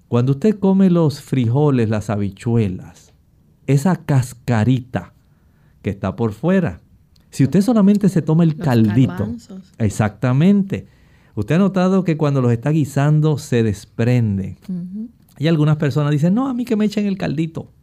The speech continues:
Speaker 1: Yo no quiero consumir los, eh, la semilla en sí, el grano". No lo haga, usted consúmalo completo. Hay personas que incluso hasta las almendras le sacan la envoltura,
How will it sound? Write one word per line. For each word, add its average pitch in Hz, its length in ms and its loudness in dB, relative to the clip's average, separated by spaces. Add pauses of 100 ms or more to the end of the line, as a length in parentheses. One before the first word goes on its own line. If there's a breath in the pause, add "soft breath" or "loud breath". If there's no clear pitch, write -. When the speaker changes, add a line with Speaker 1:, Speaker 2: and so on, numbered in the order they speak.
(100)
Speaker 1:
Yo 131 160 -4
no 170 120 -2
quiero 156 460 -2
consumir 131 720 2 (340 loud breath)
los, 110 560 -2
eh, 107 680 -4
la 107 200 -2
semilla 139 540 2
en 104 100 -2
sí, 156 400 -2
el 101 160 -6
grano". 123 440 0 (600 soft breath)
No 101 160 0
lo 120 200 2
haga, 151 260 0
usted 147 240 -4
consúmalo 160 500 2
completo. 170 600 -6 (840 soft breath)
Hay 123 160 0
personas 160 480 2
que 147 120 -2
incluso 139 360 0
hasta 147 200 -2
las 127 240 -2
almendras 123 1160 0
le 107 140 -2
sacan 131 400 -4
la 127 80 -2
envoltura, 110 960 -4